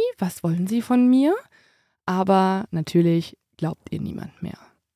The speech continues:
Gina wird festgenommen und jetzt wegen Verschwörung zum Mord, Einbruch, Diebstahl, Freiheitsberaubung und Besitz einer Schusswaffe verhaftet und angeklagt. Archie und Yoshi werden als ihre Mitverschwörer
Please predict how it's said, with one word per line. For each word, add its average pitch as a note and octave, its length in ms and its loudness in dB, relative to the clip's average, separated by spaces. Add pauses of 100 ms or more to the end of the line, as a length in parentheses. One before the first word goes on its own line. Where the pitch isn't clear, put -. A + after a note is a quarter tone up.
(680)
Gina B3 460 2
wird A#3 180 2
festgenommen F3 720 -2
und F3 220 -4
jetzt F3+ 240 -6
wegen F3 160 -2
Verschwörung G3 580 0
zum E3+ 240 0
Mord, F3+ 360 2 (140)
Einbruch, F3+ 380 0
Diebstahl, E3+ 640 -4
Freiheitsberaubung F3+ 880 0
und A3+ 280 6
Besitz F#3+ 340 2
einer E3+ 240 -2
Schusswaffe - 560 -4
verhaftet F#3+ 520 -6
und - 200 -8
angeklagt. - 720 -10 (720)
Archie G3 340 2
und F3+ 180 -2
Yoshi F#3 540 0
werden E3+ 300 -2
als E3+ 260 -6
ihre E3 180 -2
Mitverschwörer D#3+ 680 -4